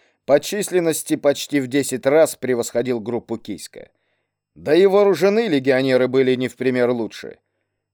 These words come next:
«И что, по-вашему, мы должны ему ответить?» спросил Кийск у Леру. «Вы позволите мне вести переговоры от вашего имени?» осведомился философ.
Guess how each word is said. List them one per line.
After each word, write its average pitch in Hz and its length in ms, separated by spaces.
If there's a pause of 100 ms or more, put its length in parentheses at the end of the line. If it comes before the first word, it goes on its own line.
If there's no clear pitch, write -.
(120)
«И 104 100
что, 131 220
по-вашему, 131 560
мы 131 120
должны 123 320
ему 127 200
ответить?» 123 520 (200)
спросил 143 500
Кийск - 440
у 143 100
Леру. 131 400 (840)
«Вы 151 180
позволите 190 520
мне 156 260
вести 113 280
переговоры 123 680 (160)
от - 180
вашего 131 400
имени?» 95 520 (200)
осведомился 127 640
философ. 123 420